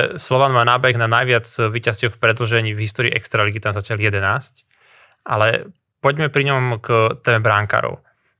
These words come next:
To je téma, ktorú sú ďalej, že medzi fanúšikovia-, fanúšikmi je stále omielaná. Sú tam Patrik Andrisík a Henry Kiviaho. Patrik Andrisík je mladý brankár, s ním sa ani nejak nepočítalo, že by mal byť v pozícii jednotky,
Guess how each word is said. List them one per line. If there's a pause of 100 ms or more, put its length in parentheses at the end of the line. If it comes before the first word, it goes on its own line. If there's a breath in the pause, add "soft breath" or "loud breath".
(140)
To
je
téma,
ktorú
sú
ďalej,
že
medzi
fanúšikovia-,
fanúšikmi
je (100)
stále
omielaná.
Sú
tam
Patrik
Andrisík
a
Henry
Kiviaho. (880 loud breath)
Patrik
Andrisík
je
mladý
brankár,
s
ním
sa
ani
nejak
nepočítalo,
že
by
mal
byť
v
pozícii (100)
jednotky,